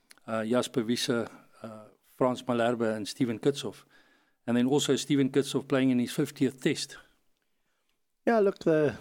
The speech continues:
Speaker 2: it's a nice mile-, milestone for, for Steven Kitshoff and, and hopefully for him, unlike Andre Pollard last week in his fiftieth test,
Speaker 1: Yes.
Speaker 2: um, he could actually get the, the W behind it, so it would be great. Um, look,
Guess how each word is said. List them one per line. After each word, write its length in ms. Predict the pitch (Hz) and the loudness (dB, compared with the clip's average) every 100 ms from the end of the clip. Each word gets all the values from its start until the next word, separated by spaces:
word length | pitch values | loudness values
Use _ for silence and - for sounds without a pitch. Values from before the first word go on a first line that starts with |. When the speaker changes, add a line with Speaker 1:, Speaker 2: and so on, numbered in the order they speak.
| - | -4
Speaker 2:
it's 180 | 131 - | -4 0
a 60 | 135 | -2
nice 240 | 131 127 | 0 0
mile-, 320 | 117 123 131 - | 0 0 -2 -4
milestone 720 | 110 117 127 - 139 123 117 | -4 -2 -2 -2 -2 -2 -4
for, 400 | - 120 110 98 | -4 -4 -4 -6
for 160 | 131 | -8
Steven 340 | - 120 117 110 | -4 -2 -2 -2
Kitshoff 460 | 113 - 143 143 120 | -4 -2 -2 -2 -2
and, 300 | 110 107 113 | -4 -4 -4
and 200 | 110 104 | -4 -2
hopefully 500 | 120 117 127 117 104 | -4 -4 -2 -2 0
for 240 | 120 107 | -2 2
him, 340 | 123 110 160 - - - | 2 0 -6 -10 -12 -4
unlike 520 | 113 107 110 104 - | -2 -2 -4 -6 -4
Andre 280 | 110 117 110 | -4 -2 -4
Pollard 420 | 120 117 110 104 | -2 0 -2 -2
last 340 | 110 123 - | 0 0 -2
week 260 | 107 143 - | -2 -2 -2
in 200 | 117 104 | -4 0
his 220 | 117 139 | 2 0
fiftieth 540 | - 107 - 104 101 - | -2 -4 0 -2 -2 -2
test, 360 | 113 117 - - - - | -2 -2 -10 -20 -20 -20
Speaker 1:
Yes. 100 | 117 _ _ - | -20 _ _ -4
Speaker 2:
um, 520 | 113 113 110 110 107 135 | -2 -2 -4 -4 -6 -6
he 160 | 117 | -6
could 200 | - 117 | -2 -2
actually 280 | 113 - 113 | -2 -2 -4
get 180 | 110 - | -4 -2
the, 320 | 107 101 98 - - | -4 -2 -6 -12 -4
the 100 | 107 | 0
W 380 | 113 117 123 107 | 2 2 2 2
behind 380 | 107 98 104 | -2 -4 -6
it, 140 | 98 - | -8 -4
so 340 | 117 104 101 | -4 -2 -4
it 120 | 110 117 | -4 -4
would 160 | 107 | -2
be 100 | 113 | -2
great. 380 | 104 117 107 - - - - - _ _ - | 0 -2 -2 -10 -20 -20 -20 -20 _ _ 0
Um, 160 | 156 196 | 0 4
look, 220 | 196 | 4